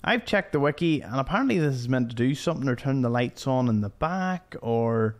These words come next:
I see I've flicked it on and off a few times, and I don't really know what it's meant to do. So that's a curious one for you. If any of yous find out, let me know, and I will pin that comment, 'cause I would be curious,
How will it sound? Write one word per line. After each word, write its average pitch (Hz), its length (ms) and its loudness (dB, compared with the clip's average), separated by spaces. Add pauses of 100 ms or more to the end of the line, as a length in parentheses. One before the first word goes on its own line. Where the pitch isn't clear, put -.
(540)
I - 120 -8
see 208 200 0
I've 214 140 2
flicked 214 300 -2
it 180 80 2
on 175 180 4
and 151 80 2
off 156 260 2
a 127 40 -10
few 226 320 0
times, 117 400 0
and - 180 -6
I - 220 -2
don't 370 260 0
really 220 240 2
know 170 260 4
what 127 480 0
it's 120 400 -2
meant 110 440 -2
to 120 120 -2
do. 156 520 2 (880)
So - 160 -4
that's 262 180 2
a 202 60 0
curious 131 500 2
one 117 220 2
for 113 240 0
you. 123 120 4
If 151 220 -2
any 160 220 2
of 135 80 2
yous 127 160 0
find 156 340 0
out, 151 160 4
let 175 160 0
me 143 160 0
know, 143 320 2
and 127 80 4
I 123 60 4
will 117 100 0
pin 113 300 -2
that 104 260 -4
comment, 131 580 -2
'cause 110 260 -8
I - 300 -10
would - 220 -4
be - 140 -4
curious, 143 580 0